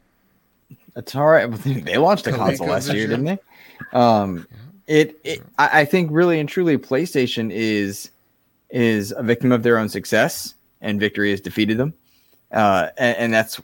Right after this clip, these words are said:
Speaker 1: what happens. Yeah, you see it, Joe. You get that reference.
Speaker 2: Victory
Speaker 1: Um,
Speaker 2: has defeated you.
Speaker 1: "Victory has defeated you." Uh, the, the big thing with PlayStation is they've consistently delivered. And since launching the PlayStation five, they've delivered.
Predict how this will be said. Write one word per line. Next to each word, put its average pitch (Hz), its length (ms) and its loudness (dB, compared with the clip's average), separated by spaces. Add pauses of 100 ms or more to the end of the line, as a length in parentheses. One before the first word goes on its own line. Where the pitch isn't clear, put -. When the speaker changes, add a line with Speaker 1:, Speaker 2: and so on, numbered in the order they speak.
Speaker 1:
what 104 380 -2
happens. 123 340 -2
Yeah, 95 120 0
you 117 160 0
see 117 200 -2
it, 87 60 -4
Joe. 78 240 -10 (120)
You 107 80 -6
get 101 120 -4
that 71 140 -6
reference. 71 440 -8 (140)
Speaker 2:
Victory - 200 -16
Speaker 1:
Um, 110 340 2
Speaker 2:
has 90 80 -8
defeated - 460 -14
you. 285 280 -14
Speaker 1:
"Victory - 340 -6
has 104 120 -6
defeated 95 400 -4
you." 226 220 -2 (320)
Uh, 117 360 4
the, 131 680 6 (1120)
the 151 160 -2
big 185 240 4
thing 190 160 0
with 151 180 0
PlayStation 131 480 -2
is 101 120 -4
they've 120 260 0 (280)
consistently 160 720 -6
delivered. 117 600 0
And 131 260 2
since 156 300 -4
launching 156 480 0
the 135 60 -6
PlayStation 143 560 -2
five, 143 440 2
they've 131 200 0
delivered. 147 520 0